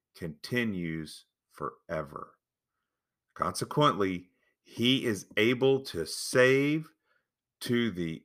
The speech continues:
uttermost those who draw near to God through him, since he always lives to make intercession for them."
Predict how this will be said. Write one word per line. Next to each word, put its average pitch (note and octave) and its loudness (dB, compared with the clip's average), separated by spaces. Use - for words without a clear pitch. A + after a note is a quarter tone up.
uttermost A#2 6
those G#2 2
who F2 -8
draw A#2 4
near B2 0
to A#2 -2
God F#2+ 0
through G2 2
him, C#2+ -12
since A2 -4
he F#2+ -10
always D3 4
lives F#2+ 0
to F#2+ -10
make E2+ -4
intercession G2 -6
for D#2+ -6
them." - -18